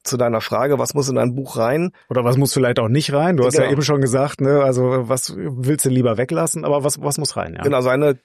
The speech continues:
Speaker 1: kurze, knackige Anlei-, Einleitung, ähm, eine klare Struktur, ähm, dass man erkennen kann, okay, so werde ich das, durch das Thema geführt.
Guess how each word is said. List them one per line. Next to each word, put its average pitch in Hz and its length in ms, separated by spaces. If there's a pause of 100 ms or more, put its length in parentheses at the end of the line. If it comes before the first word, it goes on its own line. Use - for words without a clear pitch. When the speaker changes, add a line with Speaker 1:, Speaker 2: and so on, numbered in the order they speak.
Speaker 1:
kurze, 170 360
knackige 135 600 (120)
Anlei-, 165 440
Einleitung, 175 760 (640)
ähm, 143 440
eine 131 160
klare 127 320
Struktur, 170 720 (100)
ähm, 131 300
dass 120 140
man 123 80
erkennen 135 300
kann, 135 180
okay, 135 340
so 127 220
werde 120 140
ich 113 60
das, - 240
durch 123 140
das - 160
Thema 123 240
geführt. 147 480